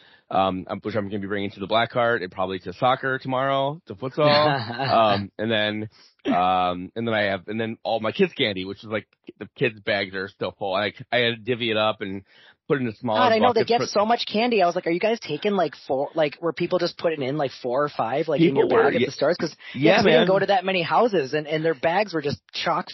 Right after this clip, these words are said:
Speaker 2: full, and I was <laughs> like, "What?
Speaker 1: I, I
Speaker 2: What's
Speaker 1: told
Speaker 2: going
Speaker 1: my,
Speaker 2: on here?"
Speaker 1: my, my father-in-law came over, my father and my mother-in-law came over to, like, like, watch the house while we were gone and, like, give out candy and stuff. I was like,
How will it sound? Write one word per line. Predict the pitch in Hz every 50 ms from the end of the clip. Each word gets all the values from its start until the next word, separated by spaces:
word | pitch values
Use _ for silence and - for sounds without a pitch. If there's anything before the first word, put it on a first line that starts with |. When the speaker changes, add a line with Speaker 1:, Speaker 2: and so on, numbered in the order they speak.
| -
Speaker 2:
full, | - 196 214 175 160
and | 135
I | 123
was | 131 135 - -
<laughs> | - -
like, | 196 175 - - 151 -
"What? | 262 - - _ _ _ -
Speaker 1:
I, | 139
I | 165 175 - _ _
Speaker 2:
What's | - - 160 -
Speaker 1:
told | 180 190 165
Speaker 2:
going | 165 165
Speaker 1:
my, | 233 320
Speaker 2:
on | 339 311
here?" | 226 127 113 - - - _ -
Speaker 1:
my, | - 139 -
my | - 143 147 143
father-in-law | - 147 143 156 151 156 143 135 127 127 127
came | - 131 120 123
over, | 120 113 107 117 113 113 113 110 - _ _ _ _
my | - 127 120
father | - 139 135 139 135
and | 131
my | 131 117
mother-in-law | 123 131 135 127 131 120 117 110 110
came | - 139 113 113
over | 107 107 110
to, | 107
like, | 104 104 101 - - -
like, | - 98 90
watch | - 107 107 104 - -
the | - 101
house | 95 101 101 101 -
while | - 101 98
we | 101 104 101
were | 101 95
gone | 110 117 113 110 107 104
and, | 101 95
like, | 92 98 -
give | 120 104
out | 107 87 -
candy | - 123 123 120 113
and | 104 -
stuff. | 110 107 104
I | 104
was | 104 110
like, | 110 104 98 98 - -